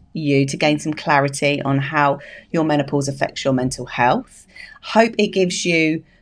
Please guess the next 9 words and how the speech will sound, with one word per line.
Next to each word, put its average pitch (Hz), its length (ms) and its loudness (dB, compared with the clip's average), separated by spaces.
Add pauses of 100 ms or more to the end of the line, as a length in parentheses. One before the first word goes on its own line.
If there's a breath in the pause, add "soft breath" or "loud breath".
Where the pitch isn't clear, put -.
(100 soft breath)
confidence, 220 720 2
and 170 80 0
I 160 60 0
hope 185 480 0
it 175 180 -2
gives 160 380 -4
you 143 400 0 (120)
some - 280 -4
hope 170 580 4